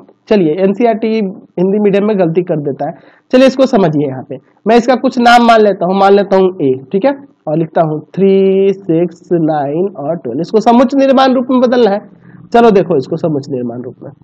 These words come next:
मैं बता रखा हूँ आपको X colon एक्स। अच्छा यहाँ पे मैं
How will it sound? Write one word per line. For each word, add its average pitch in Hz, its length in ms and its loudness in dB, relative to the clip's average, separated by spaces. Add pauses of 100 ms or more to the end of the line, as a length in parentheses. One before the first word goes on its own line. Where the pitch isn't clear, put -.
(200)
मैं 196 200 2 (160)
बता 196 320 4
रखा 208 220 0
हूँ 208 100 2
आपको 190 240 0 (140)
X 185 280 0 (400)
colon 170 540 4
एक्स। 160 180 -4 (560)
अच्छा 208 340 2
यहाँ 220 240 6
पे 254 140 0
मैं 247 180 2